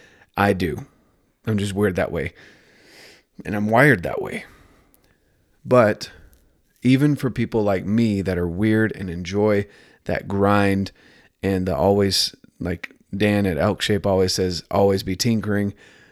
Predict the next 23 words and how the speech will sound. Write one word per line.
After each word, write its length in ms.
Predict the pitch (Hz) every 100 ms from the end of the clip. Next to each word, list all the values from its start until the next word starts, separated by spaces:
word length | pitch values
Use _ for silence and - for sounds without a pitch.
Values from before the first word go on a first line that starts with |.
| _ -
tinkering 420 | 120 113 117 110
with 120 | 92
our 100 | 87
bodies, 560 | 85 117 117 110 104 - - _ _ -
the 80 | 90
weightlifting, 880 | 98 120 117 117 113 - 107 104
technique, 560 | - - 95 117 113 -
et 120 | 92
cetera, 300 | - 110 98
et 80 | 80
cetera, 360 | - 117 113 113 - -
that's 200 | 151 -
fun 280 | 131 127
for 160 | 110 92
me. 220 | 85 95 - _ _ _ _ _ _ _ _ _ _ -
Even 340 | - 131 147 139
for 140 | 131
people 480 | 120 120 120 117 110 - - - -
like 260 | 87 98
me 180 | 104 110
that 160 | 101 95
enjoy 400 | 95 92 95 80
that, 320 | 71 -